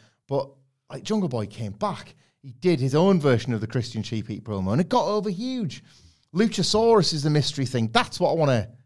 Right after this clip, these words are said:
talk about. That's, like, Luchasaurus letting Jungle Boy get to him. What's that about?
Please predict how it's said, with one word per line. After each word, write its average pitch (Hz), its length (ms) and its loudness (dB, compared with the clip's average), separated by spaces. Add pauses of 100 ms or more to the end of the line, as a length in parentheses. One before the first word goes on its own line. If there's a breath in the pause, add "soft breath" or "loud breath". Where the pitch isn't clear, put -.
(340)
talk 240 380 4
about. 139 480 -2
That's, - 180 -8
like, 151 320 0 (400 soft breath)
Luchasaurus 180 520 2
letting 143 260 0
Jungle 139 240 0
Boy 127 180 2
get - 240 -2
to 107 100 -4
him. 85 160 -6 (480)
What's 175 360 -4
that - 240 -2
about? 92 340 -6